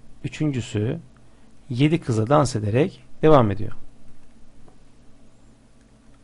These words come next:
Şimdi en son erkek, e, bu şekilde artarak devam ettiği zaman toplamı yirmi olacak şey, şekilde devam etmesi lazım.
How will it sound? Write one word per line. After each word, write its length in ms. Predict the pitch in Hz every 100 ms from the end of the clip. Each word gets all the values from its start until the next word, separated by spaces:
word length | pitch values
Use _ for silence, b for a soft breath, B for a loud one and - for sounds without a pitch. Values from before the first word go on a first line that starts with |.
| - - - _ - - - - - - - -
Şimdi 280 | - 185 -
en 160 | 170 226
son 240 | - 214
erkek, 580 | 165 147 - 143 - - - - - - - - - - - - 117
e, 400 | 107 104 104 160
bu 60 |
şekilde 380 | - 196 143 127
artarak 540 | 123 120 160 139 -
devam 260 | 123 113 113
ettiği 280 | 117 - 180
zaman 320 | 113 98 110 -
toplamı 600 | 190 185 127 113 185 190 -
yirmi 360 | 120 110 143 202
olacak 420 | 196 127 113 107
şey, 300 | - 123 123
şekilde 600 | - 127 123 104 139 214 -
devam 240 | 202 208 147
etmesi 320 | 127 120 113
lazım. 320 | 104 95 -